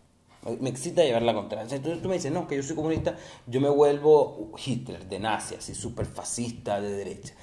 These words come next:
Si tú me dices que eres de derecha, yo me vuelvo el carajo más comunista del mundo. Nada más para llevar la contraria. Ahora, ¿cuál es mi principal problema con, con la política? No tengo, bueno, ya les dije que no tenía problema, pero mi principal inconveniente es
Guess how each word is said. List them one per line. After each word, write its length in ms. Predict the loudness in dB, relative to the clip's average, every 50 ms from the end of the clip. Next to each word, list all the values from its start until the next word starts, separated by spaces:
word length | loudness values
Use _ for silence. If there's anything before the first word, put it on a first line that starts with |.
| -20 -20 -16
Si 140 | -12 -6 -2
tú 80 | 0 0
me 60 | 2
dices 180 | 0 0 0
que 60 | 0 2
eres 100 | 2 4
de 80 | 4
derecha, 260 | 4 2 0 -2 -4
yo 80 | -6 -4
me 80 | -2 0
vuelvo 220 | 0 0 0 0
el 100 | -2 -2
carajo 240 | 0 0 0 0 0
más 160 | -2 -2 -2
comunista 480 | -2 -4 -4 -4 -4 -6 -8 -4 -2 -2
del 140 | -2 -2
mundo. 360 | -4 -10 -12 -12 -14 -16 -18 -18 -20 -20 -20 _ _ _ -20 -20 -20 -20 -16 _
Nada 200 | 0 2 2 2
más 160 | 2 0 0
para 180 | 0 0 0 2
llevar 220 | 0 0 -2 -2
la 100 | -2 -4
contraria. 480 | -4 -6 -8 -8 -6 -6 -6 -8 -10 -16 -20 -20 _ -20 -20 _ _ -20 -20 -20 -20 -20 -20 -20 -20 -20 -16 -14 -14 -14 -14 -18 -20 -20 _ -8 -6 2 6
Ahora, 280 | 8 10 10 8 8
¿cuál 220 | 10 10 10 10 10
es 60 | 8
mi 100 | 6 4
principal 540 | 4 2 2 0 -2 2 4 4 4 4 4
problema 400 | 2 2 4 4 2 2 2 2
con, 320 | 2 0 0 -2 -2 -2
con 100 | -2 0
la 140 | 0 0 0
política? 640 | 0 0 0 -2 -4 -4 -2 0 0 0 -2 -6 -10
No 200 | -8 -6 -6 -2
tengo, 520 | -2 -2 -2 0 0 0 0 0 0 -2 -4
bueno, 240 | -4 -6 -6 -6 -6
ya 120 | -6 -6
les 100 | -6 -6
dije 120 | -6 -6
que 40 | -6
no 100 | -6 -6
tenía 160 | -6 -6 -6
problema, 220 | -6 -6 -8 -6 -2
pero 220 | 0 0 0 0
mi 100 | 0 -2
principal 720 | -4 -4 -6 -8 -6 -6 -2 0 2 2 2 0 -2 -4 -4
inconveniente 920 | -6 -4 0 0 0 0 0 0 0 -2 -2 -2 -2 -2 -2 -2 -2 -2
es 360 | -2 -2 -4 -6 -8 -10 -16